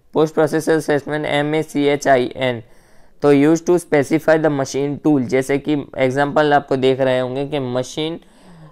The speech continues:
slash drill three। ओके, so मशीन के लिए कौन सा मशीन प्रोसेस यूज़ हो रहा है, उसके लिए एम एस एच आई एन यूज़ होता है। Then coolant, coolant fluid to turn on or off coolant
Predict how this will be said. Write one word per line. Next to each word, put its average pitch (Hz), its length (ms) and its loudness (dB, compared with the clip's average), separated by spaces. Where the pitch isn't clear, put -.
slash 143 420 2
drill 143 320 4
three। 135 200 0
ओके, 131 280 0
so 160 180 -4
मशीन 143 440 -4
के 156 220 0
लिए 151 260 2
कौन 135 220 -4
सा 147 140 -2
मशीन 147 380 -6
प्रोसेस 143 360 -2
यूज़ 131 240 -4
हो 131 60 -2
रहा 131 100 0
है, 135 60 -2
उसके 135 260 -6
लिए 135 200 -4
एम 135 140 -6
एस 139 180 -6
एच 147 300 -2
आई 135 160 0
एन 135 180 -2
यूज़ 131 260 -2
होता 123 220 -4
है। 120 240 -6
Then 143 200 4
coolant, 143 380 2
coolant 147 320 0
fluid 160 320 0
to 160 40 2
turn 143 260 2
on 151 120 0
or 139 140 2
off 143 240 2
coolant 139 400 0